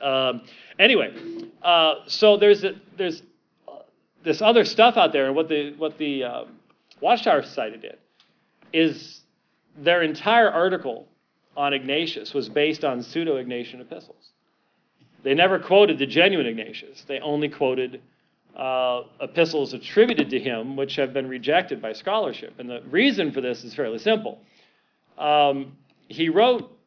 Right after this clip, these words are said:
a total of seven letters to the Smyrnians, uh, to Polycarp, so an individual, Bishop Polycarp, to the Ephesians, Magnesians, the Philadelphians, the Trallians, and the Romans.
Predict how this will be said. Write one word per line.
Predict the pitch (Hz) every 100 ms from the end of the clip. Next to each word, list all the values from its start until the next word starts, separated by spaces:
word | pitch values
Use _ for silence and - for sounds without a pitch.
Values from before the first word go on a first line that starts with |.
| _
a | 151
total | - 202 180
of | 143
seven | - 208 214
letters | 170 123 107 -
to |
the | 120
Smyrnians, | - 160 190 226 254 294 - - _ _ _ _ _ _ _ _ _
uh, | 123 120
to | 139
Polycarp, | - 226 208 - 139 139 -
so | 139
an |
individual, | 139 143 123 147 123 107 - _ -
Bishop | - 147 147
Polycarp, | - 104 104 107 110 - _ _ _
to | -
the | 131
Ephesians, | 131 208 233 220 220 208
Magnesians, | 147 135 165 196 196 185 170
the | 131
Philadelphians, | - 139 147 165 180 160 143
the | -
Trallians, | - 156 151 147 143 139 143
and | 139 139 123
the | 131 127
Romans. | 131 135 120 90 - -